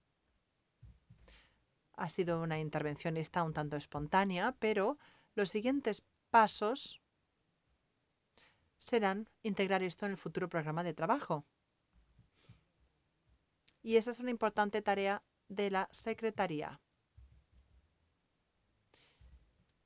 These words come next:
Por parte de Suiza, pues, muchas gracias a la Secretaría y especialmente a Países Bajos, eh,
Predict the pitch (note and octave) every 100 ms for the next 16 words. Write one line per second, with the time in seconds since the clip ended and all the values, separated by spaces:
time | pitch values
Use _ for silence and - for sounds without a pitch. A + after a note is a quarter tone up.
0 | _ _ _ _ _ - A3 A#3+ A#3+ B3+
1 | A3+ - A#3 - B3 A#3+ _ - A3+ A3+
2 | - - _ _ - G#3 G#3 F3 F3 F3+
3 | A3 G#3+ - - - _ _ _ _ _
4 | _ - F3+ E3 E3 - E3 D3+ C#3+ E3+
5 | G#3+ A#3 D4 _ _ _ _ _ A3+ A3
6 | C4 - F3 E3 - E3 F#3+ F3 E3+ G3
7 | D#3+ D#3+ D#3 D#3 E3 E3+ - A3 B3 B3+
8 | - E3